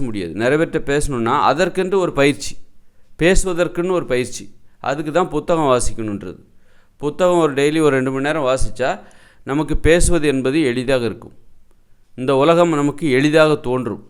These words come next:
இல்லைன்னா நம்மளால வந்து ஒரு க-, ஒரு, ஒரு, ஒரு, ஒரு தூரத்தை தாண்டி பயணிக்க முடியாது. ஒரு து-, ஒரு, ஒரு தூரத்தை தாண்டி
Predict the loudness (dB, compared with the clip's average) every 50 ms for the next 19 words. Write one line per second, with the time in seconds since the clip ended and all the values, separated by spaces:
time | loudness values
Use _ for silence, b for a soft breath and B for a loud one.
0 | _ _ _ _ _ _ -6 -4 -2 0 0 0 0 0 0 0 -2 -2 -6 -10
1 | -8 -4 -2 0 2 2 2 2 2 2 0 0 -2 -2 -2 -2 -2 -2 -2 -2
2 | 0 0 2 2 0 0 -2 -4 -10 -14 -10 -8 -6 -4 -2 -2 -2 -4 -4 -6
3 | -8 -12 -16 b b b b b -12 -8 -6 -4 -4 -4 -6 -8 -8 -8 -6 -6
4 | -6 -6 -6 -4 -4 -4 -6 -8 -10 -10 -10 -8 -8 -8 -10 -12 -10 -6 -4 -2
5 | 0 0 0 2 0 0 0 0 -2 -2 -4 -8 -14 -20 -20 -20 -20 -20 -20 -20
6 | _ _ _ _ _ _ _ -20 -20 -20 -20 -20 -20 -20 -16 _ 0 2 2 2
7 | 4 4 4 6 6 6 6 6 6 6 4 4 4 4 4 4 4 4 4 4
8 | 4 4 4 2 2 2 4 4 4 4 4 4 4